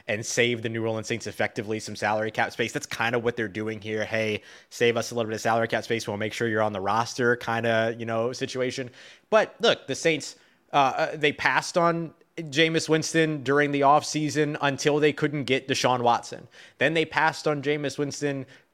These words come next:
three games into the season and beyond when Andy Dalton brought the, quote,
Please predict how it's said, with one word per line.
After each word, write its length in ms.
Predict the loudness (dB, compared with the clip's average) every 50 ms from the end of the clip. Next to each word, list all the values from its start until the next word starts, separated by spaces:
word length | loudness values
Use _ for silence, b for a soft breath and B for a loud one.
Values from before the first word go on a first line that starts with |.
| _
three 220 | -2 2 2 2 4
games 340 | 2 2 2 0 0 -2 -2
into 260 | -2 -4 -4 -4 -4
the 100 | -4 -4
season 480 | -2 -2 -2 -2 0 0 0 0 0
and 300 | 0 -2 -2 -2 -2 -2
beyond 540 | -2 0 0 2 2 2 2 2 0 -2 -6 B B B B
when 360 | 0 2 4 4 4 2 -2
Andy 320 | -2 -2 -2 -2 -2 0
Dalton 400 | 2 4 4 4 4 2 -2 -2
brought 320 | 2 4 4 4 4 2 0
the, 100 | -2 -2
quote, 320 | 0 0 0 0 0 -2